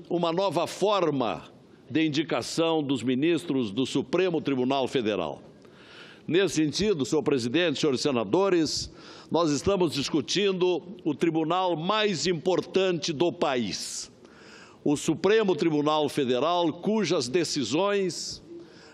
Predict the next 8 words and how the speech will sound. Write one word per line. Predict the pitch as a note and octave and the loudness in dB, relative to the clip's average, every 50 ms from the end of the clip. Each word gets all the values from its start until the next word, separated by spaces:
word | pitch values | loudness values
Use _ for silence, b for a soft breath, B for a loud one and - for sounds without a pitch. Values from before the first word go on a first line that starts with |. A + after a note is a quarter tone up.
| B | B
repercutem | B B2+ C3+ E3+ G3 F#3 - - F3+ D3+ C#3+ - - F3+ G3 G3+ G3 G3 G3+ G3+ F#3 F3 F3 E3 D3+ C#3+ - - - - - | B 0 2 2 0 0 2 2 2 2 0 0 0 2 4 4 2 2 2 2 2 2 2 0 -2 -4 -8 -12 -10 -4 -2
em | D#3 E3+ D3+ | 0 0 0
caráter | E3 D#3+ D#3 E3 E3+ D#3+ - F3 D3+ C3+ | 0 0 0 0 0 0 0 0 0 0
ner-, | C3 C#3 E3+ F#3 F#3+ F3 C#3+ | 0 0 0 0 0 0 -2
terminativo | B2 - F3+ F#3+ F3 D#3 E3 E3 D3+ C3+ B2+ - - F3 G3+ G3+ F#3 D3+ D#3 E3 D#3+ D3 - B B B B B B | 0 0 2 2 4 2 2 2 2 0 0 0 0 2 2 2 2 2 0 -2 -2 -4 -6 B B B B B B
sobre | B - - F#3 E3+ F3 D#3+ | B -2 0 0 2 2 0
a | C#3+ | 0
vida, | A#2 A#2 E3+ A3+ A#3 E3+ C#3+ C#3 A2 E2 - | 0 0 0 0 2 2 0 0 0 -2 -6